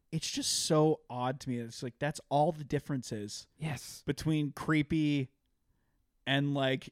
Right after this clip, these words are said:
Speaker 1: acceptable being swept off my feet is just hot.
Speaker 2: Hundred percent.
Speaker 1: That's it.
Speaker 2: Yeah.
Speaker 1: God, man.
Speaker 2: Well, it's like
Speaker 1: No wonder people get so much plastic surgery.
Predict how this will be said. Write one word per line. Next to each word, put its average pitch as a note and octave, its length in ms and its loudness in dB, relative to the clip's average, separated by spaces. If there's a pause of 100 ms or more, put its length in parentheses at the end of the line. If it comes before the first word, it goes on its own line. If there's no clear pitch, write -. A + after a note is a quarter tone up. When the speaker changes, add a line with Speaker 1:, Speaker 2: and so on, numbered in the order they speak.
(240)
Speaker 1:
acceptable D3+ 680 0
being C#3 260 2
swept C#3 460 0
off C3 240 2
my C3+ 140 0
feet B2+ 380 -2 (260)
is B2+ 160 -2
just - 260 0
hot. A#2+ 360 -6 (360)
Speaker 2:
Hundred D#3 240 6
percent. C3 320 8
Speaker 1:
That's G#3 240 4
it. - 60 -10 (200)
Speaker 2:
Yeah. D3+ 220 6 (680)
Speaker 1:
God, G#3 500 -6
man. A2+ 320 -6
Speaker 2:
Well, D#3+ 100 6
it's F#3 100 4
like A3+ 260 6 (160)
Speaker 1:
No C4 120 10
wonder F4+ 240 4
people E3+ 240 0
get C3+ 140 -2
so - 100 -4
much B2+ 200 -2
plastic B2 420 -4
surgery. B2 580 -4